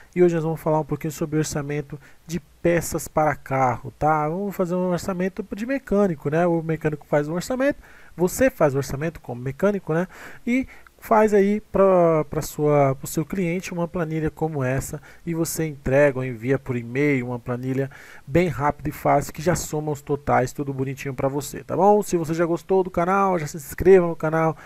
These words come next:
deixa seu gostei, compartilhe esse vídeo com a galera, porque pode ser a dúvida do pessoal, tá bom?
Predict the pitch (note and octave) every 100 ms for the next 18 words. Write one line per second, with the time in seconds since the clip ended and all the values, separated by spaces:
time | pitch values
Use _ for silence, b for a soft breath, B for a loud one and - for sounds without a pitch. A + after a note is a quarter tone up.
0 | B - E3 D#3+ D#3 D3+ C#3+ - E3 E3
1 | D#3 F3 F3+ F#3 F3+ F#3 F#3 F3 A3 G3+
2 | A3+ A#3 A3+ - A#3 F#3+ F3+ E3 - D3
3 | C#3 B B B B B B B B G3+
4 | E3+ E3 D#3+ D#3+ E3 - - - - C#3
5 | A3 B3